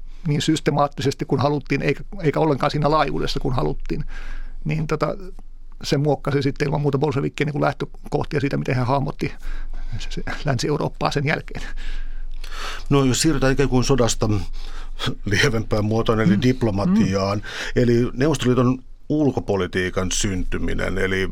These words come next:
Speaker 2: ää, missä vaiheessa alkoi olla siis systemaattinen tai epäsystemaattinen, mutta missä vaiheessa alkoi ikään kuin muodostua Neuvosto-Venäjän asemoituminen muihin valtioihin?
Speaker 1: Kyllä sekin tapahtuu siinä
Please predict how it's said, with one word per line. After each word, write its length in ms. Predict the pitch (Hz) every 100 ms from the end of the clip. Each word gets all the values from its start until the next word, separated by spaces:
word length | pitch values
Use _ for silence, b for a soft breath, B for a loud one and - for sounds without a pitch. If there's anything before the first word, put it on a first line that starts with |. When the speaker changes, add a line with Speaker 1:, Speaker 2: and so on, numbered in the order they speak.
| 98
Speaker 2:
ää, 340 | 95 95 98 101 B B B
missä 160 | 156
vaiheessa 200 | 160 113
alkoi 200 | 113 117
olla 120 | 113 107
siis 320 | 117 - - - - - - - 92 - - - 98
systemaattinen 720 | 107 - 120 - 117 107 120 117
tai 220 | 127 117
epäsystemaattinen, 880 | 120 107 110 - 95 107 - 101 104
mutta 240 | 104 110
missä 240 | 113 113
vaiheessa 220 | 110 107 113
alkoi 200 | 110 101
ikään 160 | 104
kuin 140 | 107 104
muodostua 600 | 113 101 95 - 95 95 B B
Neuvosto-Venäjän 920 | - 107 104 98 95 104 101 98 95 98 -
asemoituminen 880 | 107 - 90 90 95 104 98 98
muihin 440 | 95 107 101 98 101
valtioihin? 720 | 98 98 104 101 101 120 110 - B B B B B B B B -
Speaker 1:
Kyllä 160 | 170
sekin 160 | 190 196
tapahtuu 460 | 185 180 147 165 147
siinä 280 | 156 156